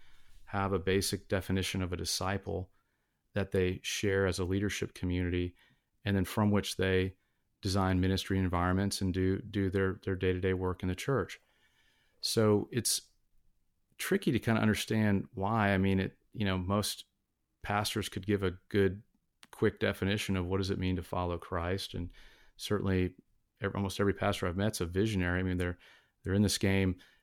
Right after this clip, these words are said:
you know, they're sacrificing and, you know, loving on people and in the messy work of ministry 'cause they're called and passionate about it. So it's like, w-, w-, how do you explain this? And probably the easiest way would be to say,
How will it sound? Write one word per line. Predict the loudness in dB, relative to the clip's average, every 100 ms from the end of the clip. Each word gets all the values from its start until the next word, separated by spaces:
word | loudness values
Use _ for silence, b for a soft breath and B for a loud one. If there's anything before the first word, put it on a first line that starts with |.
| _
you | 2
know, | 4
they're | 4 2
sacrificing | 2 2 2 2 4 4 2 2
and, | 2 0 -2
you | -2
know, | -2 -4
loving | -4 0 2 2
on | 2
people | 0 0 0 0
and | 0 -2
in | -2 0
the |
messy | 2 2 0
work | 0 0
of | -2 0
ministry | 2 2 0 0 0
'cause | -4
they're | -2 -4
called | -2 -2 0 0
and | -4 -6
passionate | -6 -4 -2 -2
about | -2 0 0
it. | 0 b b b b -6
So | 2 2
it's | 4
like, | 0
w-, | 0 -4
w-, | -6 -8 -8 -6
how | -2 0
do |
you | 0
explain | 0 -6 -2 4 6
this? | 4 2
And | 0 -2 -4 b b _
probably | -2 2 2
the | 2
easiest | 2 2 0 -2 -6
way | 0 2 2
would | 0 0
be | -2
to | -2
say, | -2 0 0 0